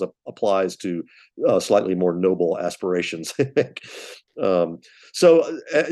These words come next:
yeah, the kids that, I don't remember specifically talking to my, my child listeners about those decisions when I was making them, but when I came back and read them the rewritten book, um,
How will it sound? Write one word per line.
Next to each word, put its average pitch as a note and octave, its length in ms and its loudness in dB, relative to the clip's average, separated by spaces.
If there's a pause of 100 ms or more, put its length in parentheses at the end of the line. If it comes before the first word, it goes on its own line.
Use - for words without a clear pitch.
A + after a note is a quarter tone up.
(100)
yeah, G3 240 6
the E3+ 140 2
kids A3 380 0
that, G#3 200 0
I F3+ 80 0
don't A#3 160 2
remember F#3 760 0
specifically D3+ 600 -6
talking C3 440 -6 (100)
to A#2 640 0
my, G#2+ 540 2 (360)
my G2+ 220 -2
child A2+ 400 0
listeners G#2+ 580 -2
about G2 460 -2 (500)
those A#2+ 240 2
decisions G#2 460 -6
when G2 140 -4
I F#2+ 60 -2
was F2 180 -6
making A2+ 340 -6
them, B2 120 -2
but A2+ 100 -6
when B2+ 120 0
I C3+ 60 -2
came F3+ 320 -4
back D#3+ 220 -2
and A2+ 220 -6
read B2+ 240 4 (100)
them A2+ 280 -2
the G2 100 -4
rewritten G#2 760 -4
book, F#2 400 -2 (640)
um, F2 600 -2